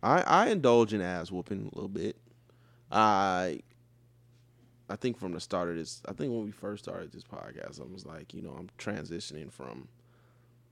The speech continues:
disciplinary to, like, more of a mentor. So now I could, you know, I do a little yelling and more talking. I don't, I'm not ass whooping no more. Um, but I will,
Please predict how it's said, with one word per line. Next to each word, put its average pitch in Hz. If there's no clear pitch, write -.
disciplinary 92
to, 80
like, 73
more 87
of 76
a 64
mentor. 104
So 117
now 139
I 135
could, -
you 143
know, 131
I 123
do 120
a 117
little 110
yelling 87
and 55
more 104
talking. -
I 78
don't, 78
I'm -
not -
ass -
whooping -
no 57
more. 60
Um, 78
but 85
I 110
will, 110